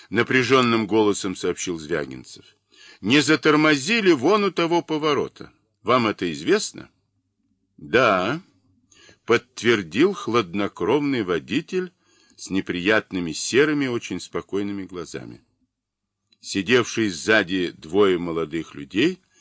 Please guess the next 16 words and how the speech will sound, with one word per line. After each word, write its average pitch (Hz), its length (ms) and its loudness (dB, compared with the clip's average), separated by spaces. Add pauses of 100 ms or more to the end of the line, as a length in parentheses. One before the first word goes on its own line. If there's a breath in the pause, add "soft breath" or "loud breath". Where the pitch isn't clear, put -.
(320 soft breath)
молча 139 580 2
смотрели 95 800 -2
на 85 180 -4
старшего 104 540 -4
лейтенанта. 117 720 -14 (1160)
«Почему 78 460 -10
ни 117 120 -2
один 95 400 -2
из 73 220 -6
них 101 540 -6 (180)
не - 140 -18
сидит 73 460 -12
рядом?» 113 540 -6 (480 soft breath)
мелькнула 95 640 0
неприятная 78 800 -6
мысль. 67 420 -16